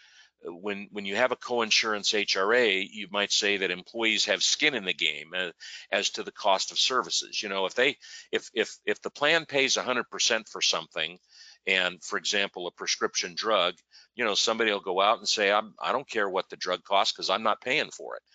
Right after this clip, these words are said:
Whereas if you've got a coinsurance H R A and you're, and you have to pay, say, uh, twenty percent of, of the cost,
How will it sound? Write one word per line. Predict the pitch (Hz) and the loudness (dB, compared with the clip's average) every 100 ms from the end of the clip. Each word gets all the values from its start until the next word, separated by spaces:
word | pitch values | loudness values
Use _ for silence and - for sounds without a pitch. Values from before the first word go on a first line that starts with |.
| - - _ | -20 -20 _
Whereas | 107 113 110 107 101 | 4 6 6 4 2
if | 92 | -6
you've | 107 | -4
got | 110 101 | 2 2
a | |
coinsurance | 92 - 165 165 101 - 101 92 - | 2 -6 -4 -2 2 0 0 -4 -2
H | 92 90 - | -2 -2 -2
R | 85 85 | -2 0
A | 80 82 101 _ - - _ 90 | 0 2 0 _ -20 -20 _ -2
and | 92 | -2
you're, | 92 98 - - | -2 -6 -6 -4
and | 92 95 | -4 -2
you | |
have | 98 98 - | -2 -2 -4
to | |
pay, | - 101 95 | -6 -2 0
say, | - 104 98 92 90 | 2 2 2 2 2
uh, | 85 - - - | 0 -2 -10 -12
twenty | - 113 104 | -2 0 0
percent | 95 - 139 135 92 - - _ _ - | 0 0 2 2 0 -6 -12 _ _ -2
of, | 98 90 85 - | 0 0 -4 -8
of | 104 87 | -6 -6
the | 87 | -8
cost, | - 92 85 98 - | -2 2 4 2 0